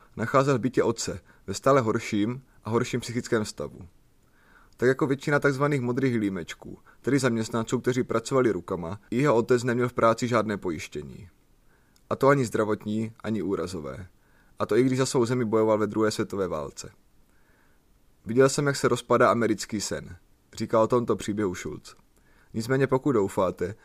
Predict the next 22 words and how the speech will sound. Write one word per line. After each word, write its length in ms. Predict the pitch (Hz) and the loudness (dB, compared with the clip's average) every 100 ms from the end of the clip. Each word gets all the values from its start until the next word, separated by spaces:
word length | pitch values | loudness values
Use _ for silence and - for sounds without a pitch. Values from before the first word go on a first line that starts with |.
| - | -18
že 100 | - | -8
to 120 | 107 113 | -2 0
mladého 340 | 120 135 131 | 2 6 6
Howarda 380 | 120 120 113 113 | 6 4 4 2
motivovalo, 720 | 98 92 92 92 87 80 110 - _ _ - | -2 -4 -6 -4 -2 -4 -6 -12 _ _ -10
aby 160 | 113 | -4
se 100 | 117 | 0
ve 100 | 123 | 0
škole 220 | 123 127 113 | 0 2 2
dobře 240 | 113 101 | 2 0
učil, 440 | 123 139 - 73 - _ _ - | -2 -2 -8 -10 -14 _ _ -8
tak 160 | 110 | -4
se 80 | 113 | -4
pletete. 520 | - 80 78 - 92 - _ _ - _ _ _ _ | -4 -6 -8 -12 -18 -18 _ _ -20 _ _ _ _
V 40 | |
čem 160 | - 123 | -4 -2
se 120 | 151 | 0
mu 60 | 139 | 2
naopak 300 | 143 147 120 | 2 4 2
dařilo, 340 | 98 113 113 | 2 2 2
byl 160 | 110 104 | 2 -2
sport. 360 | - 80 67 | -4 -12 -12